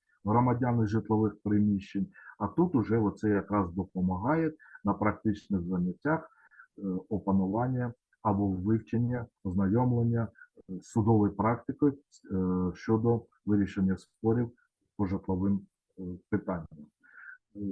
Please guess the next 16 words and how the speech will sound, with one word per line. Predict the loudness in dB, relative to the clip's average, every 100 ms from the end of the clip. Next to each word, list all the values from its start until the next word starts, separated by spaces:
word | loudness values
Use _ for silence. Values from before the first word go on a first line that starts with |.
| -10 _ _
і | 2 2
останній | 2 2 0 -2 0 4 4 4
модуль, | 4 4 4 6 4 4 _ _ _ 0
він | 4 4
стосується | 2 -4 -4 2 2 2 2 -4
того, | 2 2 4 2
що | 2 -2 -2 _
на | -12 -6 -2 -2
сьогоднішній | 0 2 2 2 -2 -6
день | -2 -2 -2 -4
актуальним | -10 -2 2 2 4 2 2 2
є | 4 4 0 -18 _ -20
створення | -14 0 6 8 10 8 6 4 2 -4 -20 _ _
об'єднань | 0 0 6 6 6 2 0
співвласників | 0 0 2 4 4 2 -2 -2 -2 0
багатоповерхових | 2 2 0 -4 -2 -2 -4 -2 0 0 -2